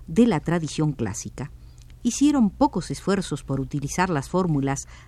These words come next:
académicas en ese final del siglo dieciocho. Pero la insuficiencia de sus medios y las modificaciones introducidas en la técnica por el nuevo uso del esqueleto de metal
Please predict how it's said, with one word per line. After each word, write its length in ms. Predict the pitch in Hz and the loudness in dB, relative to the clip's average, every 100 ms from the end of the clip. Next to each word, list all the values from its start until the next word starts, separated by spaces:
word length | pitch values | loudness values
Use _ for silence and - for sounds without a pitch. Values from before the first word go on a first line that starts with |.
| - 196 | -2 2
académicas 840 | 233 180 147 135 131 127 135 - - - - | 2 2 4 2 0 -4 -8 -10 -16 -16 -4
en 200 | 180 180 | 2 4
ese 240 | 202 - 190 | 4 0 -4
final 480 | 156 139 143 143 | -2 0 0 -2
del 200 | 143 135 | -4 -6
siglo 360 | 131 147 143 127 | -4 -6 -6 -6
dieciocho. 680 | 123 143 - - - - - - - - - - - - - - | -6 -8 -10 -12 -14 -18 -18 -20 -20 -20 -20 -20 -20 -20 -4 4
Pero 280 | 330 277 | 6 6
la 100 | 170 | 4
insuficiencia 760 | 156 147 151 165 - 165 160 170 | 4 2 0 -2 0 0 2 0
de 80 | 175 | 0
sus 200 | 202 208 | 2 4
medios 520 | 262 143 131 135 - - - - | 4 4 0 -2 -8 -18 -8 2
y 100 | 185 | 4
las 240 | 165 - | 4 4
modificaciones 960 | 185 277 202 131 139 127 160 175 165 151 | 6 6 2 -2 -4 -2 0 0 0 -2
introducidas 720 | 135 131 139 131 185 170 156 | -4 -4 -6 -4 -2 -2 0
en 140 | 151 | 0
la 80 | 147 | 2
técnica 560 | - 202 170 151 151 - - - - - | 2 4 4 2 0 -4 -8 -18 -10 2
por 180 | 165 | 4
el 180 | 147 147 | 4 4
nuevo 260 | 165 202 185 | 4 6 4
uso 260 | 208 - | 2 -2
del 160 | 131 117 | -4 -4
esqueleto 500 | 123 - 139 190 135 | -6 -4 -2 -2 -4
de 140 | 156 | -2
metal 560 | 175 135 - 113 117 | 0 0 -2 -4 -4